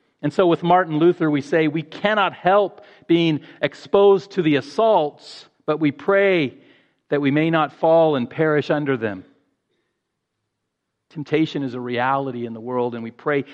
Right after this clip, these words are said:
"God, help us overcome." We pray, "Lead us not into temptation." Father, I,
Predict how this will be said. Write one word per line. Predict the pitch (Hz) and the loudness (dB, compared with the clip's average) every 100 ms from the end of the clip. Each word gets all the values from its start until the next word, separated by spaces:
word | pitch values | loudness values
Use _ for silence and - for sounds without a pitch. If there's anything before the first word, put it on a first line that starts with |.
| - - | -20 -10
"God, | 151 135 120 _ _ - | -6 -6 -6 _ _ -8
help | 170 160 | -6 -6
us | 139 | -8
overcome." | 139 120 113 120 113 110 _ _ _ _ _ _ _ _ _ _ _ _ _ | -8 -10 -12 -16 -18 -20 _ _ _ _ _ _ _ _ _ _ _ _ _
We | 123 | -8
pray, | 156 147 | -2 0
"Lead | 156 180 175 | 0 2 0
us | - | -2
not | 170 151 147 | -2 0 0
into | 143 143 | -4 -8
temptation." | - 135 131 127 123 | -10 -6 -4 -6 -6
Father, | - 170 165 | -2 0 0
I, | 143 | -2